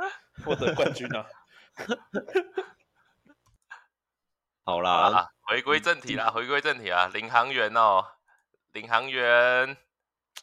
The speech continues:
Speaker 3: 应该，啊，能看的就那个吧，洋将两个吧，那个桑尼跟 Washburn 是有料的啊，确实蛮强。那个桑尼直接转进来，直接把球队凯瑞起来啊。还有，还有谁啊？应该本土，可是这样本土好像就只剩那个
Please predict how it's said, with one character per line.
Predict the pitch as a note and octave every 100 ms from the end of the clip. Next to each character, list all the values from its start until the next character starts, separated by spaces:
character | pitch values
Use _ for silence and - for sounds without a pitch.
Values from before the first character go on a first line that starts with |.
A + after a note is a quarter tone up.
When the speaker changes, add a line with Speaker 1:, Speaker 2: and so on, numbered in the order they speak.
| _ _ _ _ _ _ _
Speaker 3:
应 | D#3
该， | E3+ E3+ E3+
啊， | - C3 B2 C3
能 | C#3
看 | - F3+
的 | C#3
就 | D#3 D3+
那 | D3+
个 | B2
吧， | G2+ F2 F2 -
洋 | G#2+ A#2
将 | A#2+ C#3
两 | A2+ F2+
个 | E2+
吧， | D#2+ D#2+ - -
那 | D3+
个 | D3+
桑 | C3 D#3 D#3 D#3+
尼 | B2
跟 | B2 C#3
Washburn | C#3+ - F#2+ D#2+
是 | A#2
有 | G#2+ D2+
料 | F#2+ E2+
的 | D2
啊， | D2+ A2+
确 | - C3+
实 | G2+ G2
蛮 | F#2+ D#2+
强。 | D#2+ D2+
那 | C3+
个 |
桑 | A2+ B2+ A#2+
尼 | G2
直 | G2+ -
接 | G#2 B2+
转 | F#2 E2+
进 | A2
来， | F2
直 | -
接 | G2+ G#2+
把 | F2 -
球 | - F#2
队 | G#2+
凯 | - D#2
瑞 | F2
起 | -
来 | -
啊。 | B1+ - _ _ _ _ -
还 |
有， | A2+ G2+ F2+ E2+
还 | - G#2+
有 |
谁 | F#2+ C#2+
啊？ | C2+ _ _ _ _ _
应 | C#3
该 | C#3
本 | C#3+
土， | F3 C3+
可 | G#2 D#3
是 |
这 | G#3
样 | G3
本 | -
土 | B2+ G2
好 |
像 | F#2+
就 | C3
只 | E2
剩 | F#2+ G#2
那 | A2
个 | F2+